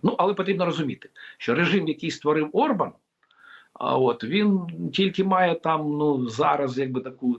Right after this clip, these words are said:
демократичний фасад, а насправді це достатньо в, в контексті там, е,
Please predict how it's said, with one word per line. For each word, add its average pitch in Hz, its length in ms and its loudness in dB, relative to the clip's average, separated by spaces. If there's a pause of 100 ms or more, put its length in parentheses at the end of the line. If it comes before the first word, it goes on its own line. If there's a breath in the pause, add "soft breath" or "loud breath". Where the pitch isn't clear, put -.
демократичний 185 760 -2
фасад, 214 520 0
а 226 80 -12
насправді 139 560 -8
це 95 360 -6 (100)
достатньо 127 640 -4 (300 loud breath)
в, 120 420 0
в 127 80 0
контексті 131 540 -2
там, - 380 -4
е, 60 360 -4